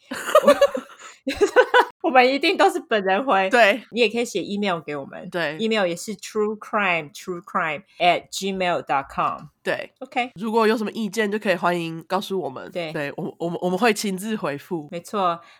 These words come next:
Speaker 2: 那希望你们还喜欢这集的声音品质。
Speaker 1: 哦。
Speaker 2: 希望台湾人脆弱的耳朵们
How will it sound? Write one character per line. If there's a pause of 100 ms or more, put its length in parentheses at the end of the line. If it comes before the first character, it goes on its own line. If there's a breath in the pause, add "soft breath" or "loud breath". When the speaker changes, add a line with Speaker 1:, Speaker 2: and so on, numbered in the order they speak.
Speaker 2:
那
希
望
你
们
还
喜
欢
这
集
的
声
音
品
质。 (220 soft breath)
Speaker 1:
哦。
Speaker 2:
希
望
台
湾
人
脆
弱
的
耳
朵
们